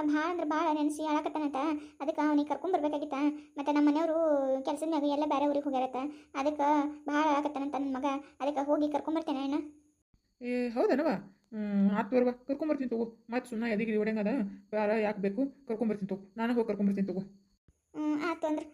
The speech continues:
Speaker 1: ನಾಷ್ಟ ಮಾಡೀನಿ, ತಿಂದ್ ಕಿಸಿಂದ್ರ ಹೋಗ ಅಣ್ಣ. ಹಾ, ಇವತ್ತ ಕರ್ಕೊಂಡ್ ಬಂದ್ಬಿಡಪ್ಪ. ಮತ್ತೆ ಯಾಕಂದ್ರ ಸುಮ್ನ ಹತ್ಕೋತ್ ಕೂತಿರ್ತ, ರಾತ್ರಿ ಬೆಳತನ ನಿದ್ದೆ ಮಾಡಿಲ್ಲತ್ತ.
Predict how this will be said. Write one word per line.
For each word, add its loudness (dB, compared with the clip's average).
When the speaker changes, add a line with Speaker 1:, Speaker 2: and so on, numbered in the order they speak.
Speaker 1:
ನಾಷ್ಟ -2
ಮಾಡೀನಿ, -2
ತಿಂದ್ -2
ಕಿಸಿಂದ್ರ -4
ಹೋಗ 2
ಅಣ್ಣ. 4
ಹಾ, -4
ಇವತ್ತ -2
ಕರ್ಕೊಂಡ್ 0
ಬಂದ್ಬಿಡಪ್ಪ. 0
ಮತ್ತೆ 0
ಯಾಕಂದ್ರ 0
ಸುಮ್ನ 2
ಹತ್ಕೋತ್ 0
ಕೂತಿರ್ತ, -6
ರಾತ್ರಿ 0
ಬೆಳತನ -2
ನಿದ್ದೆ 2
ಮಾಡಿಲ್ಲತ್ತ. 2